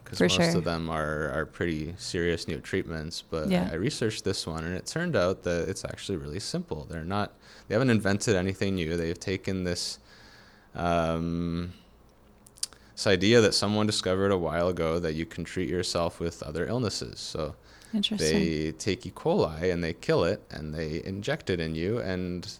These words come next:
Speaker 1: that triggers an immune response, which then, uh, seems to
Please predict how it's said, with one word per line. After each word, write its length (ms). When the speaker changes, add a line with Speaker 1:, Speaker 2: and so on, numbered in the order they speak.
Speaker 1:
that 200
triggers 500
an 100
immune 320
response, 720
which 340
then, 300
uh, 440
seems 300
to 260